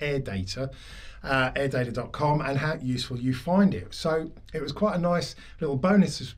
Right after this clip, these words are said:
week for me, as AirData themselves have got in touch with me, uh, liked last week's video and have now offered a discount for anyone to get twenty percent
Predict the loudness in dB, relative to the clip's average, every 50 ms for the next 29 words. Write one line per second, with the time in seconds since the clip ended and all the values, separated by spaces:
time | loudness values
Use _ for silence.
0 | -10 -8 -8 -8 -8 -10 -12 -6 0 2 4 4 6 6 6 6 6 4 0 -6
1 | -6 -6 -4 -4 -6 -4 0 0 0 0 0 -2 -4 -4 -6 -6 -6 -6 -4 -4
2 | -2 -2 0 0 -2 -6 -8 -14 -20 -18 -10 -10 -8 -6 -6 -6 -6 -6 -4 -4
3 | -4 -4 -4 -6 -6 -4 -2 -2 -2 -4 -4 -6 -14 -16 -12 -12 -12 -12 -12 -16
4 | -16 -12 -4 0 0 0 2 0 0 0 0 0 0 -4 -10 -8 -4 0 0 0
5 | 0 0 -2 -4 -4 -4 -2 -2 0 2 2 2 2 2 0 -2 -2 -2 -2 -2
6 | -2 -2 -4 -4 -4 -4 -6 -6 -4 -4 -4 -4 -4 -8 -6 -4 -2 -2 -2 -2
7 | -2 -2 -2 -2 -2 -2 -4 -4 -4 -6 -8 -10 -14 -14 -16 -18 -18 -14 -8 -6
8 | -6 -4 -2 0 2 4 4 4 2 -2 -4 -6 -6 -4 -4 -2 -2 -2 -4 -2
9 | 0 4 4 4 4 2 -2 -4 -2 -2 -2 -4 -6